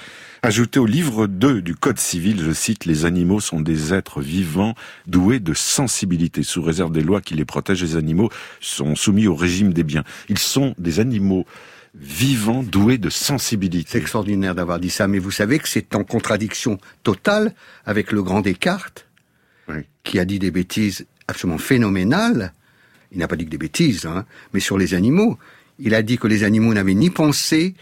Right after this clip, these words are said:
Speaker 2: ni conscience, qu'ils étaient des machines. C'est quand même, c'est, c'est, c'est lamentable, un type comme Descartes. Moi, je pense que l'association de,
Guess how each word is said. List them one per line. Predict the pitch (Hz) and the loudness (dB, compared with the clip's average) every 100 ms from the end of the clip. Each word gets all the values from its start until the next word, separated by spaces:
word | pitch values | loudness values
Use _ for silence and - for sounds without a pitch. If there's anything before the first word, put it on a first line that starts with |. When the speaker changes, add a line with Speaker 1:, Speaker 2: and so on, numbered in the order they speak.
| - - | -20 -2
Speaker 2:
ni | 131 170 | 0 2
conscience, | 143 123 - 127 113 147 - - 156 - _ _ _ _ - | 2 0 0 0 0 -2 -4 -8 -10 -12 _ _ _ _ -2
qu'ils | 120 120 | 0 2
étaient | 120 147 | 2 2
des | 117 | 2
machines. | 113 113 - - 117 110 104 90 - _ _ _ - - | 0 0 -2 0 0 0 -6 -8 -20 _ _ _ -20 -12
C'est | - | -6
quand | 95 92 | -2 -2
même, | 95 - | -2 -4
c'est, | - - - | -10 -12 -10
c'est, | - - | -12 -12
c'est | - 80 | -10 -10
lamentable, | - 87 98 - 107 | -10 -12 -6 -2 -2
un | 82 | -2
type | - 82 - | -8 -16 -10
comme | 90 90 | -6 -4
Descartes. | 92 - - - 170 | -2 -4 -4 -6 0
Moi, | |
je | 156 | 2
pense | 135 156 - | 2 0 0
que | |
l'association | 123 131 127 - 123 107 - 131 123 | 0 0 -2 0 -2 -2 -2 0 0
de, | 98 95 | 0 -2